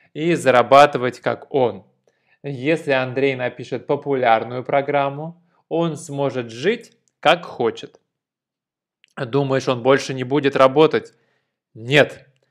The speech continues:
работа — это его наркотик. Конечно, он будет работать не только за деньги, он будет делать разные интересные проекты. Это его мечта.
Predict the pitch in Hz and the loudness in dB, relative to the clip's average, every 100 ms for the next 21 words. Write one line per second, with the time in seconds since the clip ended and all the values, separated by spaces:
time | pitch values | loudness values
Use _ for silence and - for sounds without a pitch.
0 | _ - 120 113 107 143 180 175 117 117 | _ -10 -4 -4 0 4 4 4 0 0
1 | 139 160 160 127 110 110 113 120 113 110 | 2 2 2 -6 -6 -8 -8 -8 -8 -12
2 | - - 120 - - _ _ _ _ - | -12 -6 -6 -6 -14 _ _ _ _ -4
3 | 156 220 202 147 127 127 135 127 127 123 | -2 0 -4 -6 -8 -4 -4 -2 -2 -2
4 | 131 127 120 147 175 170 127 117 - 127 | -4 -4 -6 -6 -4 2 2 2 2 4
5 | 147 143 143 156 156 147 165 170 _ _ | 6 6 2 -2 -2 -8 -10 -10 _ _
6 | _ 156 214 196 143 147 135 127 117 139 | _ 0 2 0 -2 -4 -4 -8 -4 0
7 | 151 139 - 131 127 143 147 131 131 131 | 2 0 -4 -6 2 4 4 0 -8 -8
8 | 131 151 143 117 127 120 123 123 123 120 | -10 -14 -16 -10 -8 -4 -6 -6 -12 -14
9 | 117 127 135 117 - - - _ _ - | -8 0 2 2 -2 -12 -20 _ _ -12
10 | 208 208 185 180 170 170 - 175 127 - | -6 -4 -4 -4 -6 -8 -6 0 0 -2